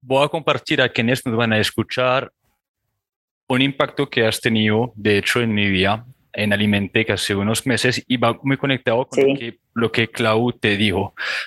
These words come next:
Speaker 1: Para contextualizar, eh, estábamos con Juliana y unos amigos en Bogotá, y yo tenía que dar una charla,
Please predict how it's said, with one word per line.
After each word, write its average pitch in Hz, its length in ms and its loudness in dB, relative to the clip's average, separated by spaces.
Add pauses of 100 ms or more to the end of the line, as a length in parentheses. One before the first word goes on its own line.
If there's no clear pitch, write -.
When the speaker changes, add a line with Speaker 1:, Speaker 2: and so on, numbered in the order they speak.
(100)
Speaker 1:
Para 120 200 0
contextualizar, 139 840 -2 (100)
eh, 104 460 0
estábamos 110 560 0
con 123 180 -2
Juliana 110 560 0
y 101 100 -6
unos 101 280 -2
amigos 107 460 0
en 104 100 -2
Bogotá, 113 520 -2
y 117 80 -2
yo 98 400 -2
tenía 98 320 -2
que - 140 -6
dar 98 180 0
una 101 220 -2
charla, 104 480 -2